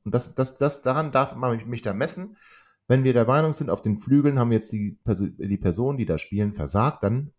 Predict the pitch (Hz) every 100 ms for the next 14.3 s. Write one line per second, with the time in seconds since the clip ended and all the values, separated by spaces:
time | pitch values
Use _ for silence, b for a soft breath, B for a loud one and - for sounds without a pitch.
0 | - 101 101 92 104 - 87 139 185 107
1 | - - _ _ _ _ _ _ _ _
2 | - 78 113 - - 113 101 101 - -
3 | - _ _ _ _ _ _ _ _ _
4 | _ _ - 147 156 165 156 107 85 -
5 | - - _ _ _ _ _ _ _ _
6 | _ _ _ _ _ _ B B - 110
7 | 82 B B - 135 135 - 143 - 175
8 | - 151 156 147 139 135 98 147 156 143
9 | 127 131 135 220 202 165 151 131 190 180
10 | - 151 160 175 - 151 147 - 202 214
11 | 165 151 - 135 131 B B B B B
12 | _ _ _ _ _ _ _ - 131 156
13 | - 101 95 101 95 92 107 160 190 -
14 | 123 123 127